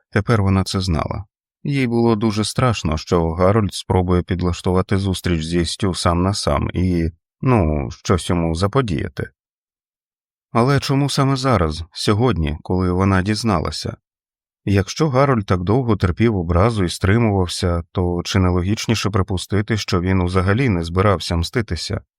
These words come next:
А може, і то цілком імовірно, прочитавши її щоденник, Гарольд побачив, що марно намагається її завоювати? А оскільки майже водночас із цією новиною Френ дізналася про зникнення матінки Ебігейл,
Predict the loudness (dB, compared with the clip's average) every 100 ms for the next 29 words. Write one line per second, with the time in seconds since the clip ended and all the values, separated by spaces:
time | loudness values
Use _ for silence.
0 | _ _ _ _ _ _ -2 0 2 2
1 | 2 2 2 -2 -2 -2 0 0 0 -2
2 | 0 0 2 2 2 2 2 0 _ _
3 | _ _ -4 -2 0 0 0 0 0 0
4 | 0 0 2 2 0 0 2 2 0 -2
5 | -2 -2 -2 -4 -4 -2 0 2 0 0
6 | 0 0 0 0 -2 -2 -2 -2 -2 0
7 | 0 0 0 -2 -4 -10 -16 _ _ _
8 | _ _ _ _ _ _ -2 -2 -2 0
9 | 0 2 2 2 2 0 0 0 0 0
10 | 0 0 0 0 -2 0 2 2 2 2
11 | 2 2 0 0 0 2 0 0 0 -2
12 | -2 -2 -2 -4 -4 -6 -4 -2 -2 -2
13 | -2 -4 -4 -4 -2 0 -2 0 0 0